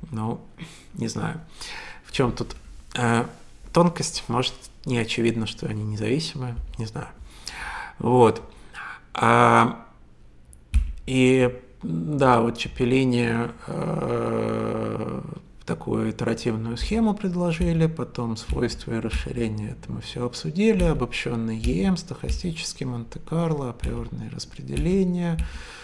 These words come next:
и пример модели Брэдли Терри, вот мы обсудили,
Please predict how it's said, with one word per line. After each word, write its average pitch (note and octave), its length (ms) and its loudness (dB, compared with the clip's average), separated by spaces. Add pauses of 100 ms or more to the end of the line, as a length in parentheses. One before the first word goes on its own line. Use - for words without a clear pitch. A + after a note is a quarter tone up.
(520)
и D#3+ 240 4
пример D3 540 0
модели B2 420 -2
Брэдли A#2 400 -2
Терри, D3 420 -2
вот B2 360 -8
мы B2 360 -4 (1160)
обсудили, A2+ 1400 -8